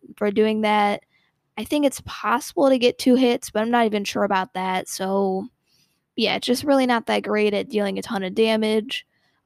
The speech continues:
Um, also, like her other gadget, it does require a super, so you can't just do this anytime you want. You actually have to have been fighting for quite a bit of time and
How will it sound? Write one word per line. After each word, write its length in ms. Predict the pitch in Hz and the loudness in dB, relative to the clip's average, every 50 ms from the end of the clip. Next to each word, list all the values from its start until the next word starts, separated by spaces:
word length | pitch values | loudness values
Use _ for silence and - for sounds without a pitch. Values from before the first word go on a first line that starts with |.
| _ - | _ -4
Um, 260 | 208 196 196 202 196 - | -2 -2 -2 -2 0 2
also, 840 | - 254 262 262 - 269 254 247 247 247 240 240 233 233 233 - - - | 4 4 4 4 4 4 6 6 6 6 8 6 6 6 4 2 0 0
like 180 | 262 262 254 | 0 0 2
her 80 | 262 233 | 2 2
other 200 | 226 220 220 220 | 4 4 2 2
gadget, 400 | 220 220 220 214 254 233 226 - | 2 0 0 2 2 2 2 2
it 60 | 208 | 2
does 200 | 233 226 220 - | 0 -2 -2 -4
require 500 | 233 - - 254 214 208 196 190 180 185 | -8 -8 -2 -2 0 0 0 -2 -6 -8
a 60 | - | -10
super, 600 | - - - 254 254 240 247 254 240 240 240 247 | -8 -4 -2 0 0 0 2 0 0 2 2 0
so 560 | 254 - - 214 202 202 196 196 196 196 220 _ _ _ _ _ _ _ - | -2 -2 -4 -4 -2 -2 -2 -2 -4 -4 -6 _ _ _ _ _ _ _ -4
you 60 | - 226 | -4 0
can't 280 | - 269 254 247 240 | 2 4 4 4 4
just 200 | 233 277 247 254 | 4 2 2 4
do 140 | 254 226 220 | 6 6 6
this 420 | 214 214 214 233 - - - - - - | 6 4 2 0 -2 -8 -12 -8 -4 -2
anytime 400 | 220 220 214 - 233 214 208 208 | -2 -2 -2 -2 -4 -4 -2 0
you 120 | 202 196 | 0 2
want. 320 | 196 202 196 196 202 - | 2 2 2 0 0 0
You 140 | - - - | -2 -2 0
actually 440 | 220 214 208 - - - 233 214 208 | 0 0 -2 -2 -4 -4 -2 -2 -2
have 300 | 233 202 196 202 - - | 0 0 -2 -2 -2 -6
to 360 | - - 240 202 202 202 202 - | -8 -4 0 2 2 2 2 0
have 320 | 226 233 - 202 196 208 | -2 -2 -4 -4 -4 -4
been 220 | 202 190 196 - - | -6 -6 -6 -6 -2
fighting 420 | - 226 226 220 220 214 214 214 214 | 0 2 2 2 2 0 -2 -2 -6
for 340 | - - 190 185 185 190 190 - | -6 -4 -4 -2 -2 -2 -4 -4
quite 240 | - - 262 262 254 | -2 2 4 6 6
a 60 | 247 | 4
bit 100 | 226 208 | 4 2
of 80 | 208 - | -2 -4
time 500 | - - 220 202 202 208 208 208 202 - | -6 -8 -6 -4 -2 -2 -2 -4 -4 -6
and 320 | - 185 185 190 190 - | -6 -6 -6 -6 -8 -10